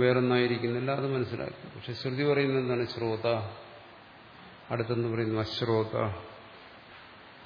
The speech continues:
ഇത് ഒന്നല്ലല്ലോ, രണ്ടാണല്ലോ. ഒരു ക-, വസ്തുവിൽ പരസ്പര വിരുദ്ധമായ രണ്ട് കാര്യങ്ങൾ പറഞ്ഞു കഴിഞ്ഞാൽ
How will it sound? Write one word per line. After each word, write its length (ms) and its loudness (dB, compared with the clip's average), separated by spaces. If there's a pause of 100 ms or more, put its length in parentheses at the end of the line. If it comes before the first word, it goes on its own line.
(200)
ഇത് 200 -4
ഒന്നല്ലല്ലോ, 540 4 (100)
രണ്ടാണല്ലോ. 600 4 (1120)
ഒരു 260 8 (100)
ക-, 100 12 (120)
വസ്തുവിൽ 440 2 (220)
പരസ്പര 400 -2
വിരുദ്ധമായ 680 0 (180)
രണ്ട് 280 0
കാര്യങ്ങൾ 360 4 (100)
പറഞ്ഞു 260 2
കഴിഞ്ഞാൽ 400 4